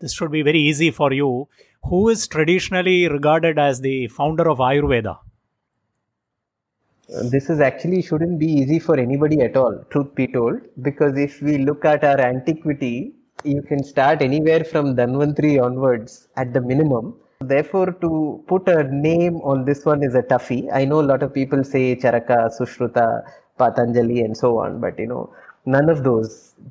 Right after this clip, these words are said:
Speaker 2: Dhanvantri is the least that is an acceptable answer.
Speaker 1: Okay,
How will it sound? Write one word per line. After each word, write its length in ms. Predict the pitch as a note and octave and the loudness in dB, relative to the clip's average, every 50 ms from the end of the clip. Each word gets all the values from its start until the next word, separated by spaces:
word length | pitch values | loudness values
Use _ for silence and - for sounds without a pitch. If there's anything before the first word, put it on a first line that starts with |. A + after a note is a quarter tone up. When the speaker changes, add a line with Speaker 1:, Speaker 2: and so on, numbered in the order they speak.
| _ - | _ 0
Speaker 2:
Dhanvantri 600 | C#3 C#3 C#3+ D#3+ E3+ F3+ F3+ F3 F#3 G3 F#3+ F3 | 2 2 4 4 2 2 2 4 2 4 4 4
is 100 | D#3 C#3 | 2 2
the 100 | B2 C#3 C3 | 2 2 2
least 420 | C3 C#3+ D#3 D#3+ D#3+ - - - | 4 4 2 2 0 -4 -4 0
that 160 | B2+ B2+ B2 | 2 2 2
is 100 | C3 A#2 | 2 0
an 120 | A#2+ A#2 A#2 | 0 0 0
acceptable 580 | A2+ - - C3+ A#2+ - C#3 A#2 A#2+ A2 G#2+ | -2 -2 -2 -2 0 0 0 0 0 0 0
answer. 360 | G2+ G#2+ - - - - - - _ _ _ _ - | -2 -4 -6 -6 -8 -8 -8 -8 _ _ _ _ -6
Speaker 1:
Okay, 360 | D3 D3 - - E3 D#3+ | -6 -4 -4 -2 -4 -4